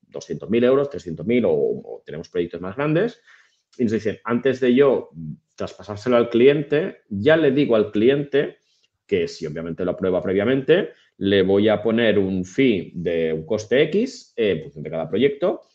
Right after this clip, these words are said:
que será para auditar el trabajo que yo le he hecho y asegurarle que, eh, pues que eso está seguro, ¿no?". Eh, con lo cual así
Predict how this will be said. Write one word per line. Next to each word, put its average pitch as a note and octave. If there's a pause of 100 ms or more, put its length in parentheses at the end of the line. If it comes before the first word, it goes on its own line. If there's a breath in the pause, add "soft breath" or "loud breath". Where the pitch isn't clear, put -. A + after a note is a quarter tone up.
(220 soft breath)
que G#2+
será A2+
para A2
auditar G2
el F2+
trabajo G#2
que F2
yo F#2+
le A#2
he D3+
hecho E3
y A2
asegurarle A2
que, C#3+ (380 soft breath)
eh, G#2
pues E2+
que G#2
eso D#3
está F2+
seguro, A2+
¿no?". B2
Eh, G#2
con F#2+
lo F2
cual G#2+
así A2